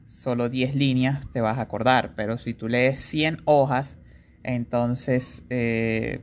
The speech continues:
cien líneas te vas a acordar, algo así. Bueno, no sé, las analogías no son lo mío,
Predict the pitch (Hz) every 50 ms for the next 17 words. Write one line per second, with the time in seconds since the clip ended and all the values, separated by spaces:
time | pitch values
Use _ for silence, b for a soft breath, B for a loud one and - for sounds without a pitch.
0 | - - - - - 143 135 127 127 131 139 143 147 131 117 117 120 - 113 110
1 | 107 113 123 117 110 - - - - 107 104 101 - 101 110 107 98 113 - -
2 | - - 107 101 92 87 90 107 117 - - 123 95 113 127 110 113 110 107 120
3 | 135 117 120 147 135 127 127 - - 131 131 139 139 151 156 160